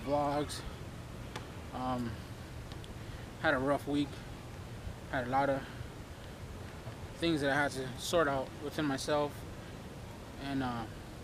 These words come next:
kinda see what I wanted to do with my life. I have no job, like I said. So this YouTube thing, I kinda stopped doing that for a bit as well and just concentrated on myself and, um,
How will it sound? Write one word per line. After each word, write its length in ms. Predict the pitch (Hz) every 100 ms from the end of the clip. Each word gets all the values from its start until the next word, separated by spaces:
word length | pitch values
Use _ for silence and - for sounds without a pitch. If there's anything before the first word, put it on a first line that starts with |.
| - - - - - - - - - -
kinda 200 | 170 165
see 200 | - 151
what 140 | 139 127
I 40 |
wanted 220 | 139 131
to 60 | 127
do 100 | 131
with 120 | 120
my 120 | 117
life. 260 | 117 117 - - - - - - - - -
I 20 | 123
have 180 | 131
no 160 | 131 123
job, 320 | 113 127 123
like 120 | 123 123
I 80 |
said. 320 | 120 156 151 143 - - - - - - - - - -
So 60 | 135
this 180 | 127
YouTube 320 | 147 147 151 131
thing, 160 | 147
I 80 | 131
kinda 340 | 135 156 151 120 - - - - - - - -
stopped 300 | - 151 131
doing 160 | 143 139
that 180 | 139
for 120 | - 139
a 20 |
bit 120 | 131
as 120 | 120
well 280 | 127 131 120 110 -
and 100 | 135
just 220 | 127 120 117 - - - - - - - - - - - - - - -
concentrated 440 | 151 139 135 147
on 120 | 139 135
myself 480 | 135 - 139 135 - - - - - - - - -
and, 160 | 143 143
um, 300 | 139 131